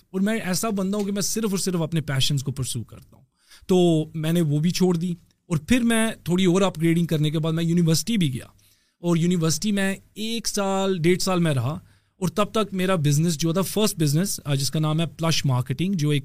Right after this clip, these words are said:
ویب سائٹ ڈیولپمنٹ کمپنی تھی، آ، وہ تھوڑی اس نے ٹریکشن پکڑنی شروع کر دی۔ تو what I realized at that point was I have two ways to go۔ یا تو پھر میں یہ چار سال کا پروگرام فنش کروں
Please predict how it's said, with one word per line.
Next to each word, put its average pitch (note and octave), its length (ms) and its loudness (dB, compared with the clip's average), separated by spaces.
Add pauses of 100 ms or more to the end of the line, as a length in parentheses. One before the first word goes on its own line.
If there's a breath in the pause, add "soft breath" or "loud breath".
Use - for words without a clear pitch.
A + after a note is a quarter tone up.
(140)
ویب E3+ 200 -4
سائٹ F#3 160 2
ڈیولپمنٹ D3 420 2
کمپنی B2 340 -2
تھی، D3 200 -6 (400 soft breath)
آ، D#3+ 160 -4
وہ E3 260 0
تھوڑی G3+ 380 2 (360)
اس G3 140 -2
نے G3+ 80 2
ٹریکشن F#3 440 0
پکڑنی D#3 380 2
شروع C#3 220 0
کر A#2+ 180 -8 (140)
دی۔ - 80 -18 (580)
تو G3 360 4 (140)
what A3 160 -4
I A#3 60 2
realized G#3+ 540 0
at D#3+ 140 -4
that F3 100 -2 (140)
point E3+ 180 -2
was E3 140 -2
I E3 160 0
have E3+ 160 0 (160)
two F3+ 80 2
ways C#3+ 180 2 (140)
to A#2 140 -12
go۔ C3 60 -18 (300)
یا D#3+ 180 -2
تو F3+ 100 -2
پھر F3+ 100 0
میں F3+ 120 0
یہ F3 120 0
چار E3+ 260 0
سال F3 220 -2
کا E3 100 -2
پروگرام D#3 380 -2
فنش D3 340 -2
کروں D#3 220 -2